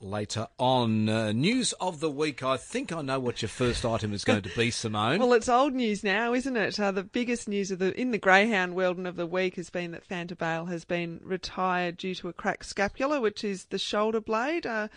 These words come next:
Speaker 2: she contested twenty-two group race finals and won nine of those, um, in gr-, Group One level, which is amazing in itself.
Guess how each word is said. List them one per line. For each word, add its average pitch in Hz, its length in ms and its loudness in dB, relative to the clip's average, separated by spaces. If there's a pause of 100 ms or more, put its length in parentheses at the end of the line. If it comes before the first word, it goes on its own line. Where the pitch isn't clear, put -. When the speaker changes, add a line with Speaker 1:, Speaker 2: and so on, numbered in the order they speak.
(720)
Speaker 2:
she - 120 -14
contested 240 540 -4
twenty-two 254 680 -4
group 214 260 2
race 190 260 -2
finals 185 480 -2
and 190 220 -6
won 185 320 -4 (100)
nine 180 240 -2
of 175 140 -6
those, 170 640 -6
um, 170 280 -10
in 175 140 -10
gr-, 185 220 -4 (100)
Group - 240 -4
One 160 220 -8
level, 165 240 -6
which - 240 -8
is 165 320 -8 (100)
amazing 165 540 -4
in 165 80 -6
itself. 170 520 -4